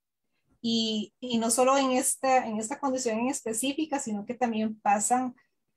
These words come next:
eh, con pacientes con talasemia o con otro tipo de cosas donde tienen cosas muy puntuales y depende del, eh, del proceso en el, en el que se encuentren. Estos daños a nivel de producción de,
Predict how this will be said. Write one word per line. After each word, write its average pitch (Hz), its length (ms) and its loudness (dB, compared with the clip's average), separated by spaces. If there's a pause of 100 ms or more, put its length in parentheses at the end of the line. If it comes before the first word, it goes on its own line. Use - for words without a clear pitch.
(160)
eh, 196 380 -4
con 220 160 0
pacientes 208 400 -2
con 262 160 -2
talasemia 240 840 2
o 196 120 -8
con 185 180 -10
otro 202 260 -8
tipo 247 320 -2
de 254 140 2
cosas 277 340 -2
donde 202 600 -2 (180)
tienen 220 260 0
cosas 262 320 0
muy 247 280 0
puntuales 302 840 0 (300)
y 240 100 2
depende 220 640 0
del, 233 340 0
eh, 185 320 -8 (1160)
del 214 220 -2
proceso 190 420 -2
en 254 120 2
el, 220 200 -2
en 202 260 -10
el - 120 -20
que 185 100 -10
se 214 120 -12
encuentren. 240 600 -4
Estos 233 320 -4
daños 269 440 2
a 196 80 -4
nivel 196 400 -6
de 240 100 0
producción 247 680 0
de, 196 340 -8